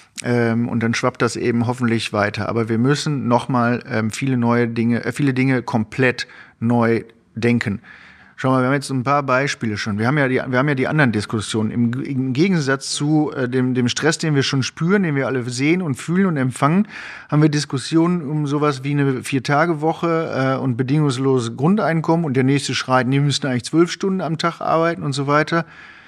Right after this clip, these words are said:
Ich glaub, wir müssen das wirklich alles komplett neu denken. Wir wissen doch mittlerweile, es kommt doch nicht auf Zeit, äh, drauf an, sondern, äh, auf Inhalt und Qualität, was hinten rauskommt, ja.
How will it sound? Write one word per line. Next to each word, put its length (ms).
Ich 160
glaub, 260
wir 120
müssen 360
das 360
wirklich 580
alles 240
komplett 380
neu 260
denken. 360
Wir 180
wissen 300
doch 140
mittlerweile, 680
es 140
kommt 200
doch 120
nicht 180
auf 160
Zeit, 380
äh, 280
drauf 320
an, 240
sondern, 360
äh, 220
auf 260
Inhalt 460
und 100
Qualität, 500
was 160
hinten 220
rauskommt, 580
ja. 240